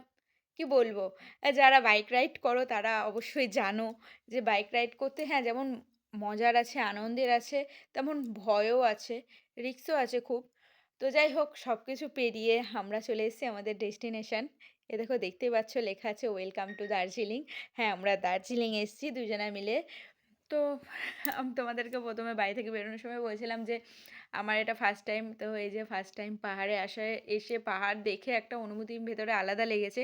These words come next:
আর ওয়েদারে দেখাচ্ছে নাকি এ কদিন মেঘ বৃষ্টির খেলা চলবে, তো দেখা যাক কেমন কি ভিউ পায় না পায়,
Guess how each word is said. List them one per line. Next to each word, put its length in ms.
আর 420
ওয়েদারে 380
দেখাচ্ছে 340
নাকি 260
এ 120
কদিন 320
মেঘ 220
বৃষ্টির 440
খেলা 240
চলবে, 320
তো 100
দেখা 300
যাক 240
কেমন 340
কি 140
ভিউ 280
পায় 300
না 200
পায়, 240